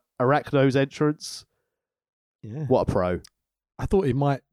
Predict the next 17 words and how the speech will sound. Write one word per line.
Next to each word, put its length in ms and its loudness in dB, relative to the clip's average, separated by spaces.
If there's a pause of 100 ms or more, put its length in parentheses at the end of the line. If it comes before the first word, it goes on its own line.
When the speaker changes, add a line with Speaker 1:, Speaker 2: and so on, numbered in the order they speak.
Speaker 2:
trip 220 0
up 160 0
at 80 -4
one 220 0
point, 360 -4
but 140 -8
he 80 -8
got 240 -4
there. 240 -10
When 180 -2
they 120 0
leave 260 0
later, 300 -2
he 100 -6
looks 240 -8
a 40 -8
bit 260 -6